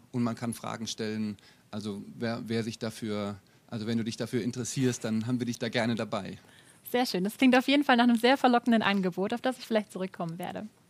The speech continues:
Speaker 2: Das heißt also, ihr habt eure Bücher gerade aktuell eingetauscht gegen Monitore, Kameras und Mikrofone. Ich hoffe, die Bücher kommen nicht allzu kurz,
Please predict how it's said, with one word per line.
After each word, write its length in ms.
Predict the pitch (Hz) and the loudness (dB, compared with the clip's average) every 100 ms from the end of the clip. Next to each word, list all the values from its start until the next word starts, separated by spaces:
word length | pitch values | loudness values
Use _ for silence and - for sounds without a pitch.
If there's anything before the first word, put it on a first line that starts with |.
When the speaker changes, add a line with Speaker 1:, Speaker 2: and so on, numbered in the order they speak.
| _ - - - - - | _ -20 -18 -16 -10 -6
Speaker 2:
Das 140 | 220 | 4
heißt 240 | 240 277 247 | 6 6 4
also, 220 | 254 240 | 6 6
ihr 220 | 240 247 | 6 8
habt 220 | 240 226 - | 6 2 2
eure 300 | 240 262 226 | 2 4 2
Bücher 400 | 247 311 285 254 | 4 4 4 4
gerade 340 | - 240 233 | 4 2 4
aktuell 280 | 220 - 220 | 0 2 2
eingetauscht 760 | - 254 269 - 190 208 233 - - | 4 2 2 2 0 0 -4 -10 0
gegen 600 | 226 226 220 226 226 220 - | 4 6 6 6 6 4 4
Monitore, 920 | 220 269 294 - 247 254 247 254 247 - | 4 6 4 4 4 4 4 2 0 -4
Kameras 720 | - 233 240 233 226 233 - - - - | -2 2 4 2 0 0 -6 -12 -18 -4
und 180 | 214 208 | 0 4
Mikrofone. 720 | 233 - 208 - 185 170 208 - - - | 4 4 -4 -4 -2 0 -2 -4 -12 4
Ich 80 | |
hoffe, 120 | 247 240 | 4 6
die 80 | 233 | 2
Bücher 200 | 247 233 | 2 2
kommen 200 | 240 220 | 4 2
nicht 180 | 220 | 4
allzu 240 | 202 208 208 | 4 2 -4
kurz, 400 | - 196 220 | -4 -4 -4